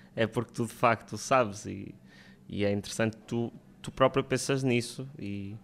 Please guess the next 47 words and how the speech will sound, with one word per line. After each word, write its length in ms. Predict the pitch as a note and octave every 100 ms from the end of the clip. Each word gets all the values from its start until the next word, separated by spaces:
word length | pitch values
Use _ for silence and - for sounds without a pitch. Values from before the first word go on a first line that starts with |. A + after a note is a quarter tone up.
| - - - -
e 80 | -
lá 100 | C#3
está, 240 | C3+ C3+
e, 140 | - - -
e 140 | F2+
nem 160 | B2+ C#3+
sequer 200 | D3 E3
tinha 220 | E3 F3
pensado 400 | F3 B3+ F3+ F#3
nisso, 200 | D#3+ E3 -
mas 140 | G2+
é 80 | F#2+
verdade 380 | G2 A#2+ A#2+ G#2+
que 100 | -
é 100 | F#2+
se 220 | F#2+ - G2+ G2+ G2+ G#2+ - - -
tu 80 | -
nunca 160 | A#2+ A2
passaste 420 | A2+ - G#2+ - -
por 100 | A#2
uma 140 | A#2
guerra, 340 | A2 A#2 A#2 A#2+
mas, 460 | B2 A#2+ - - - - - - -
mas 200 | A#2+ A#2
se 80 |
calhar, 500 | - A#2 B2 B2 B2 - - -
mas 140 | D#3
ao 80 | F#3+
mesmo 220 | A3 G#3+ G#3+
tempo 160 | G#3+
também 280 | A3 G3+ G3
é 40 |
aquela 520 | F3 E3+ D3+ C#3+ C3 -
ideia 460 | A#2 A2 A#2 A2+ G#2
da, 400 | G2+ G#2+ G#2+ G2+
hum, 260 | F#2+ G2+ G2 - - - - - - -
as 160 | - -
pessoas 260 | - C#3 C3+
que 80 | -
passaram 360 | C3 C3+ C3+
por 180 | B2 G#2+
isso 180 | A#2 -
nem 100 | A#2+
sempre 280 | A2+ A#2+ A2+
são 200 | - A#2+
as 140 | A2
melhores 840 | A2 A2 A2 A#2 B2 B2+ - -